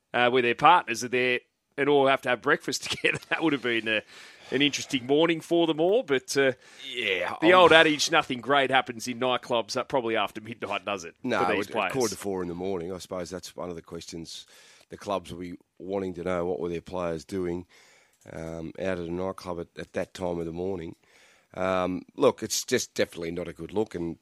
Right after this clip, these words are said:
Speaker 2: something that the N R L and the clubs themselves don't wanna find themselves with these headlines, but it sounds as though it was just a, a muck around fight between two great mates,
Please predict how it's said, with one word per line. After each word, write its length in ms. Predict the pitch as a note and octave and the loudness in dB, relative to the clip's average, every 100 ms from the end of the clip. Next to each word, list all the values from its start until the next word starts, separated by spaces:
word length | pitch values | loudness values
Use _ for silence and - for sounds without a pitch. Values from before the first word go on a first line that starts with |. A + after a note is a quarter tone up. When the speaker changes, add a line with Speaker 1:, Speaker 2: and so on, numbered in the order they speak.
| - | -6
Speaker 2:
something 360 | - F2+ E2+ | -4 -2 -4
that 220 | E2 F2+ - - | -6 -8 -8 -10
the 240 | F2 D#2 - _ | -8 -8 -12 _
N 140 | F#2 | -4
R 180 | F2 E2+ | -4 -2
L 180 | F#2 F2+ | -2 -2
and 120 | E2+ | -4
the 160 | D#2+ D#2+ _ _ - | -8 -10 _ _ -18
clubs 380 | - G2+ G2 - | -4 0 0 -2
themselves 680 | D#2+ D#2+ G2+ G#2 F2+ - - _ _ - | -10 -6 -2 0 -2 -8 -16 _ _ -6
don't 140 | G2+ | -2
wanna 140 | F#2 E2+ | -2 -4
find 280 | - F#2 F2 | -4 -4 -4
themselves 580 | E2 F#2 F2+ E2+ - - - - - - | -6 -4 -4 -6 -10 -16 -20 -20 -20 -14
with 140 | - | -6
these 220 | F#2 F2 | -4 -4
headlines, 540 | - G#2+ A2 E2+ F#2 - | -2 -2 0 -4 -4 -6
but 220 | - G2 _ _ _ _ - | -6 -8 _ _ _ _ -12
it 140 | G#2+ | -6
sounds 440 | - A2 A#2+ C#3+ F#2 | -2 2 2 2 0
as 160 | E2+ | -4
though 180 | F#2+ G#2 | -2 -2
it 60 | D2 | -2
was 140 | A#1+ - | -8 -8
just 260 | G2 - | -10 -8
a, 180 | E2 - | -10 -8
a 60 | D2+ | -10
muck 280 | D#2 F2+ G2 | -8 -8 -8
around 460 | F2 F2 E2 D#2 - _ - - - | -6 -6 -8 -10 -14 _ -20 -20 -20
fight 460 | _ - F#2+ G2+ - | _ -6 0 0 -2
between 320 | F2+ - F2+ | -8 -6 -6
two 220 | - G2+ | -4 -6
great 280 | E2+ F#2 F2 | -6 -6 -6
mates, 480 | F2 G#2+ - - - | -4 -4 -6 -14 -18